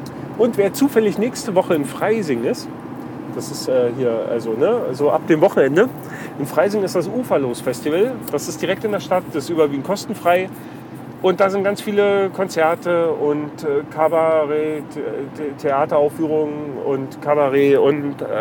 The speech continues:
hast du nicht gesehen. Also da ist so ziemlich alles dabei. Ja? Und da wird am sechsten Mai Fiddler's Green spielen in Freising. Ich bin total begeistert und ich hab vor allem Urlaub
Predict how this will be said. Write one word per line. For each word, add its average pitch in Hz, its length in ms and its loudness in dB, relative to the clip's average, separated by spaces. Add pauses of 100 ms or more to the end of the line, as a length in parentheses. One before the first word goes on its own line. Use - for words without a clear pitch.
(120)
hast 156 240 -2
du 156 60 0
nicht 147 200 -6
gesehen. 147 280 2
Also 143 180 0
da 165 60 6
ist 175 100 4
so 180 120 -4
ziemlich 185 300 -2
alles 175 300 0
dabei. 110 380 2 (260)
Ja? 147 180 -2 (460)
Und 285 220 2 (1500)
da 156 140 0
wird 240 160 2
am 165 140 -2
sechsten 220 340 -2
Mai 190 320 2
Fiddler's 247 420 0
Green 269 160 -4
spielen 113 460 -6 (100)
in 160 160 -4
Freising. 120 500 -2 (760)
Ich 151 140 -2
bin 131 200 0
total 127 280 0
begeistert 202 580 2
und 165 180 0 (100)
ich 135 120 -10
hab 127 120 -8
vor 127 120 0
allem 151 120 0
Urlaub 233 440 4